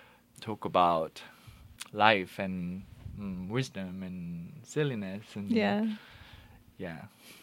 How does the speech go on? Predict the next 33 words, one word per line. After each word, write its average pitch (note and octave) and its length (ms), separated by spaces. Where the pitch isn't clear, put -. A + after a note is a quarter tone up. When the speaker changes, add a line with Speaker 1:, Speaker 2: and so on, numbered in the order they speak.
Speaker 2:
Well, B3+ 280
I'm A3+ 320
so A#3 240
excited G3+ 400
for F#3+ 120
the F#3 120
next - 240
step G3+ 280
in G3 120
your G3 140
Speaker 1:
<laughs> - 100
Speaker 2:
journey. G3 640
Speaker 1:
I'm F#3 180
actually G3+ 320
nervous, D#3 540
and C3 140
I C3 200
don't C#3 340
know. C3 300
I C3 160
mean, C3 220
like, C3 360
like, B2+ 220
like B2+ 220
today's B2 320
conversation, A#2 480
I F#2 100
don't G#2+ 180
know A2 120
what B2+ 180
I'm A#2 120
talking G#2+ 320
about. G2 280